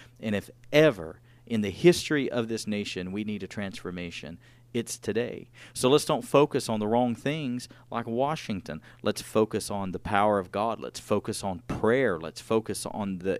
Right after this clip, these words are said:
effects of the gospel. So leading up to November, uh, how are we gonna prep our church? Well, we'll continue to teach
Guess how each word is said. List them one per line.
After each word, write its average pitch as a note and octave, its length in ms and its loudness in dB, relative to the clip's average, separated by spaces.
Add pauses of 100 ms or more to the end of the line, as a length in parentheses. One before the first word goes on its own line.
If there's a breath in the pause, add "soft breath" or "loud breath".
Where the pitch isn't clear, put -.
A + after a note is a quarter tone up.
effects - 680 -4
of F2+ 180 -10
the F2 80 -8
gospel. - 600 -8 (420 loud breath)
So A2 200 4
leading D3+ 360 8
up D3 200 6
to C#3+ 120 0
November, D3 600 2 (400 soft breath)
uh, G2+ 380 4
how C3 260 8
are - 20 8
we C#3+ 120 6
gonna C#3 160 4
prep D3 320 4
our C#3 120 6
church? - 400 6
Well, B2 220 4
we'll G#2+ 140 4
continue A#2 500 -2
to A2 120 -4
teach A#2 380 -4